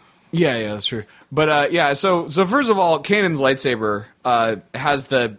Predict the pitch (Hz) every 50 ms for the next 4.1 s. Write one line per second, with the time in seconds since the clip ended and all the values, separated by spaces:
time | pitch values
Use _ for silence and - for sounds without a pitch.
0 | _ - - 175 175 170 160 147 143 165 160 156 147 143 - - - 135 143 131
1 | 127 165 180 165 156 - - 151 147 143 139 131 127 123 135 147 151 151 147 156
2 | 151 147 135 - 160 147 151 147 147 - 143 151 147 - - 139 127 - 147 139
3 | 139 139 139 139 147 147 _ _ _ _ _ _ _ - - - 123 107 117 117
4 | 110 95